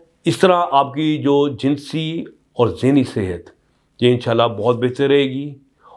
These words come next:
और आप ज़ाफ़रान का इस्तेमाल तरीके से करें। तो डॉक्टर बरकी को इजाज़त दें,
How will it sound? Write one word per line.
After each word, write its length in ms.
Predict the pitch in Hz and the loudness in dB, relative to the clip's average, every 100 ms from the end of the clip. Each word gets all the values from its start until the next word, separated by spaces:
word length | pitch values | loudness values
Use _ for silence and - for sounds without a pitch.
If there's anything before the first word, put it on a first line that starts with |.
| - | 0
और 220 | 127 123 | 2 4
आप 460 | 131 120 110 - - 113 | 0 -2 -4 -10 -16 -2
ज़ाफ़रान 340 | 117 107 120 | 0 0 -4
का 120 | 117 | -4
इस्तेमाल 420 | 117 - 107 104 104 | -6 -6 -4 -4 -6
तरीके 380 | - 123 135 | -6 -4 -2
से 140 | 127 135 | 0 0
करें। 280 | 120 117 127 - _ _ _ _ _ _ _ | 0 -2 -6 -14 _ _ _ _ _ _ _
तो 840 | 131 123 117 117 113 107 110 - _ _ _ _ _ _ _ _ _ _ _ _ _ _ _ | 4 4 2 2 2 0 -4 -14 _ _ _ _ _ _ _ _ _ _ _ _ _ _ _
डॉक्टर 240 | 113 107 131 | -2 0 0
बरकी 340 | 127 123 143 | 0 0 -2
को 520 | 139 139 135 135 135 - - _ _ 131 | 2 2 2 0 -2 -10 -20 _ _ -2
इजाज़त 400 | 117 110 117 120 | 0 2 0 -2
दें, 240 | 127 | -6